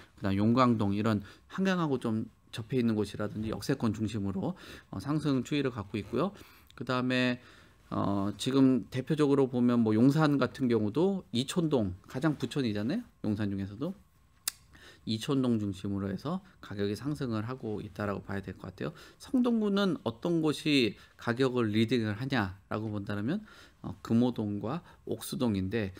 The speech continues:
이 옥수동이라는 곳 자체에서 그 재건축을, 어, 좀 준비를 하고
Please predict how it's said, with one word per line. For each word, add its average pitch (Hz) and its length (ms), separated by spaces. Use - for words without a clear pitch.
이 113 140
옥수동이라는 117 920
곳 110 220
자체에서 117 720
그 98 400
재건축을, 110 720
어, - 520
좀 101 280
준비를 113 520
하고 113 480